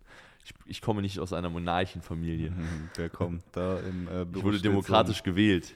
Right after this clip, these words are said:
Speaker 2: So ein Monokel. Ist, ist irgendwo
Speaker 1: <laughs> Ja, wenn ihr euch fragt, wo die Augenringe herkommen, das ist mein Monokel.
Speaker 2: <laughs>
Speaker 1: Noch aus der letzten Folge, um das Black Friday Money zu zählen. Nee, aber, ähm, es ist schon, es ist schon, schon,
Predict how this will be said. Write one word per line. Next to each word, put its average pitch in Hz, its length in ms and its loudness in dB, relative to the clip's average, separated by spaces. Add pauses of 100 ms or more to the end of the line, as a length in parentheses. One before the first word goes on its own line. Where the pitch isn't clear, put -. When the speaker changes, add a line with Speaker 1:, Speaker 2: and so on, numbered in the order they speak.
Speaker 2:
So - 140 -6
ein 104 180 -2
Monokel. 104 520 0 (180)
Ist, - 240 -12
ist 98 140 -6
irgendwo 104 520 4
Speaker 1:
<laughs> - 760 0
Ja, 82 100 -2
wenn 80 100 -2
ihr 78 160 -2
euch 78 140 -4
fragt, 82 280 -4
wo 80 60 -12
die 71 100 -8
Augenringe 78 380 -4
herkommen, 78 360 -8
das 71 120 -12
ist - 120 -18
mein 73 140 -6
Monokel. 76 360 -6 (500)
Speaker 2:
<laughs> - 500 -6
Speaker 1:
Noch 82 100 -4
aus 82 140 -2
der 78 80 -2
letzten 80 300 -6
Folge, 76 280 -4
um 73 140 -6
das 78 140 -14
Black - 240 -8
Friday 85 260 -2
Money 73 300 -6
zu - 120 -20
zählen. 71 320 -8 (720)
Nee, 110 240 8
aber, 95 400 8
ähm, 95 480 0 (1200)
es 92 140 0
ist 104 140 2
schon, 120 400 2
es 95 180 -4
ist 98 100 -4
schon, 117 360 -2 (720)
schon, - 280 -6